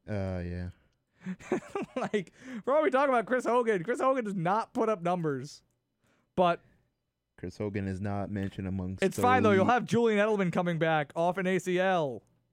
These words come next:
Speaker 2: not taking steroids anymore at thirty-two. There won't be a drop-off there.
Speaker 1: Not at all.
Speaker 2: There's not gonna be a drop-off there at all, all. So, you know, Edelman, who said he's not in football shape.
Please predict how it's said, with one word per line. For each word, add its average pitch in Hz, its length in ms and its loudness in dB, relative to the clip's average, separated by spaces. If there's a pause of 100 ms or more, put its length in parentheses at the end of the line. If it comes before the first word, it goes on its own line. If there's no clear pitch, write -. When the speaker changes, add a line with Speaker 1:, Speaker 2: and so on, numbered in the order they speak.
Speaker 2:
not 139 200 -4
taking 151 300 -2
steroids 143 540 -2
anymore 120 360 -6
at 117 100 -10
thirty-two. 127 640 -4 (560)
There 262 140 6
won't 214 160 2
be 160 120 2
a 151 60 2
drop-off 139 540 -2
there. 127 440 -4 (200)
Speaker 1:
Not - 180 -14
at - 180 -16
all. - 240 -20 (260)
Speaker 2:
There's 196 280 -2
not 190 160 2
gonna 175 140 2
be 160 100 2
a 156 60 2
drop-off 156 640 0
there 151 260 -2
at 147 60 -2
all, 143 400 -2 (240)
all. 139 480 -4 (380)
So, 139 160 -2
you 170 140 -2
know, 127 320 -4 (760)
Edelman, 220 360 4
who 233 120 4
said 208 320 2
he's 196 220 0
not 165 300 0
in 165 140 -2
football 160 400 -2
shape. 160 320 -2